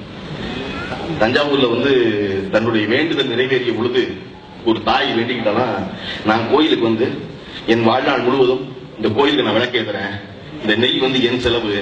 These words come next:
அப்படின்னு வேண்டிக்கிட்டான். இந்த விஷயம் மன்னனுக்கு தெரிய வந்துச்சு. மன்னன், "யாரா ஒரு மூணு வேளையும் நெய்யில விளக்கேத்துவானா அப்படின்னு அவ்வளவு பெரிய குடும்பமா, இன்னும் எவ்வளவு காலம்னு தெரியல, அவன் அவ்வளவு பெரிய செல்வந்த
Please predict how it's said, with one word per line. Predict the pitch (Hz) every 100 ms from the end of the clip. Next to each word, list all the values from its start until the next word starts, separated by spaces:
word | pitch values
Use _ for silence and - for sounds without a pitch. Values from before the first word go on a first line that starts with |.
| 101 - -
அப்படின்னு | 98 107 117
வேண்டிக்கிட்டான். | 107 107 107 107 - - - - - 117
இந்த | 117
விஷயம் | 110 160 151
மன்னனுக்கு | 117 143 143 113
தெரிய | 113 123
வந்துச்சு. | 107 104 101 101 - - 95 - 113
மன்னன், | 127 143 131
"யாரா | 123 175 170
ஒரு | 135 131 - - -
மூணு | 117 160 175
வேளையும் | 156 170 175 143
நெய்யில | 135 175 151
விளக்கேத்துவானா | 127 - 151 147 135 135 170
அப்படின்னு | 143 160 127
அவ்வளவு | 156 160
பெரிய | 139
குடும்பமா, | 131 135 127 113 123 101 - - - - -
இன்னும் | 131 165
எவ்வளவு | 156 170 -
காலம்னு | 151 170 175 143 131
தெரியல, | 127 110 101 - - - -
அவன் | 127 151 160
அவ்வளவு | 170 175
பெரிய | 131
செல்வந்த | 151 143 156 135